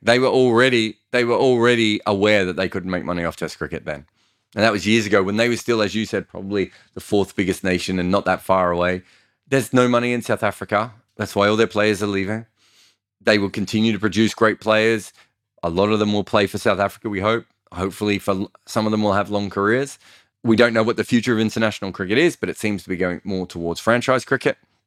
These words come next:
But this whole idea that they play good cricket and that means that they're gonna get more tests,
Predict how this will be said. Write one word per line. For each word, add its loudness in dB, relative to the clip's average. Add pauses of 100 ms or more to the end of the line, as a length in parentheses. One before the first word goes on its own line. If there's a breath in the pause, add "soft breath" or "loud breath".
(840 loud breath)
But 2 (760)
this 0
whole 4
idea 2
that -4
they -2
play 0
good -2
cricket -2
and -6
that -4
means -8
that -8
they're -8
gonna -4
get -4
more -4
tests, -4